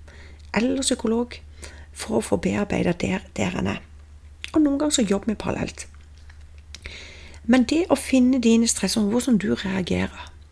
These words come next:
Og så er det det totalen. Det som en ser ofte, det er at det blir litt mye på en gang, ikke sant? Hvis det er litt mistrivsel på jobb,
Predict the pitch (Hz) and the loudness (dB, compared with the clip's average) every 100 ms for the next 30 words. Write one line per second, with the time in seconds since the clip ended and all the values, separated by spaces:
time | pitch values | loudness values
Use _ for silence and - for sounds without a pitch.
0 | - - - - - - - - - - | -20 -20 -18 -16 -16 -16 -18 -20 -20 -12
1 | - 254 262 269 240 247 - 220 - 208 | -4 0 4 6 6 4 0 0 2 4
2 | 247 202 - - - 262 277 277 262 - | 6 4 2 -4 4 6 6 2 2 2
3 | 262 262 208 - - 202 202 202 196 208 | 2 4 2 0 -4 -4 0 2 4 6
4 | 202 - 180 180 175 170 - - 170 - | 4 4 2 2 0 -2 -2 -6 -6 -2
5 | 277 - 233 180 190 202 - - - - | 0 0 0 2 2 0 -4 -18 -18 -10
6 | - 180 - 185 - - 165 190 302 330 | 0 0 2 -2 -4 -4 4 8 8 6